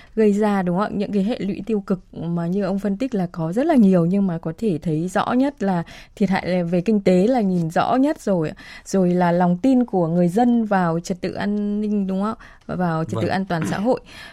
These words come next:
Speaker 1: Vậy thì nếu mà nhìn ở nguyên nhân xã hội của việc gia tăng tội phạm với những cái phương thức, những cái thủ đoạn mới như vậy thì theo ông cần phải nhận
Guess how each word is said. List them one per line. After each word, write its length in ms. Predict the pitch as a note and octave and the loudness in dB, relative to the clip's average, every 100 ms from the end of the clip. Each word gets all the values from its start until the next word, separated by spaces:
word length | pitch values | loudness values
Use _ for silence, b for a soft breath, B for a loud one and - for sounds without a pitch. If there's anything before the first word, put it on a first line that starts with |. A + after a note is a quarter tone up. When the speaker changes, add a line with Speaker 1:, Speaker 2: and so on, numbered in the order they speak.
| B | B
Speaker 1:
Vậy 180 | C4 A#3+ | 0 0
thì 220 | - A3+ G#3 | 0 2 2
nếu 380 | G3 G3+ F#3+ | 2 2 2
mà 180 | G#3 C4+ | 0 0
nhìn 260 | A3+ G#3+ F#3 | 0 0 0
ở 120 | E3 | -2
nguyên 200 | F3 A3 | 0 0
nhân 160 | A#3 G#3+ | 0 -2
xã 140 | A#3 | -4
hội 280 | A3+ C#4 - | -4 -4 -4
của 100 | - | -4
việc 220 | D#3 E3+ E3 | -2 -2 -2
gia 120 | G3 | -6
tăng 200 | G3+ G3 | -4 -4
tội 140 | G3+ | -6
phạm 280 | - A3+ - | -6 -6 -4
với 140 | F#3 | -2
những 120 | F#3+ A#3+ | -2 -4
cái 100 | C4+ | -6
phương 240 | C#4+ B3+ | -2 -2
thức, 220 | D4+ E4 | -2 -6
những 140 | B3 - | -8 -6
cái 120 | B3+ | -8
thủ 260 | C#4+ B3+ | -2 -2
đoạn 280 | D#3+ G#3+ G3 | 0 0 4
mới 160 | G3+ G3 | 4 4
như 140 | D4 | 2
vậy 260 | C4+ B3+ F#3+ | 2 0 0
thì 160 | G3+ F#3 | -6 -4
theo 140 | A3+ | -2
ông 160 | B3+ B3 | -2 -2
cần 220 | A#3 F#3+ | 0 -2
phải 120 | F3+ | 0
nhận 200 | D3+ A3 | 0 0